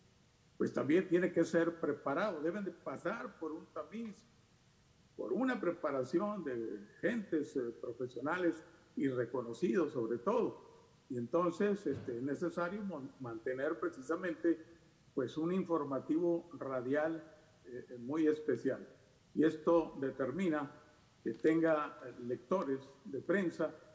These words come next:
muchas veces en vez de reporteros. A los reporteros, a los, eh, eh, a, a muchas veces, eh, a los que tienen una actividad periodística, se les nota cuando están leyendo.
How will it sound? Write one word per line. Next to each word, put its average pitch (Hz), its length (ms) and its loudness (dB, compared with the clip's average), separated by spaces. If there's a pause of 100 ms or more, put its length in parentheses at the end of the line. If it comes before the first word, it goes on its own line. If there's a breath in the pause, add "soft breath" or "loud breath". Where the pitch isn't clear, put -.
(440)
muchas 156 340 2
veces 170 360 2
en 135 140 -4
vez 151 240 6
de 143 320 -2
reporteros. 131 920 -4 (640)
A 123 80 -4
los 135 160 2
reporteros, 165 720 4 (180)
a 151 100 0
los, 143 220 -2 (140)
eh, 127 260 -2 (720)
eh, 135 340 -2
a, 139 360 -4
a - 60 -4
muchas 151 340 2
veces, 165 560 4
eh, 131 180 0 (300 soft breath)
a 131 80 -6
los 131 180 -2
que 131 120 0
tienen 170 360 4
una 165 300 4
actividad 143 560 -2
periodística, 151 760 -4 (180)
se 160 200 0
les 151 180 -2
nota 180 360 -2
cuando 147 280 -4
están 156 260 -2
leyendo. 151 480 -4